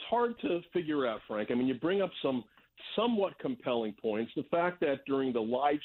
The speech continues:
stream, 'cause the service was being live streamed on Facebook, um, the terrorist, the Muslim terrorist who was trying to break out of prison, probably the most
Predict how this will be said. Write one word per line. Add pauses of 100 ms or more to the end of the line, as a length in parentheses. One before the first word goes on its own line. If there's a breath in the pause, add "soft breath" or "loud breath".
(100)
stream,
'cause
the
service (400)
was
being
live (100)
streamed
on (100)
Facebook, (440)
um,
the (120)
terrorist,
the
Muslim
terrorist
who
was (120)
trying
to (360 soft breath)
break
out
of
prison, (340)
probably
the
most